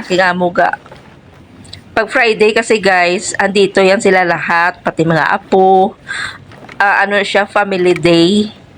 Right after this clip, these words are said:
Pag Friday. Or dito sa Middle East, ga, Friday at saka Saturday. Pero dito sa amin, Friday. Walang opisina yan dito, guys. Ang opisina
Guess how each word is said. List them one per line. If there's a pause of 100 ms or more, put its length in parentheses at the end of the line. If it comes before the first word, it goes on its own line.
(140)
Pag
Friday. (1800)
Or
dito
sa
Middle
East,
ga, (180)
Friday
at
saka
Saturday. (400)
Pero
dito
sa
amin,
Friday.
Walang
opisina
yan
dito,
guys. (640)
Ang
opisina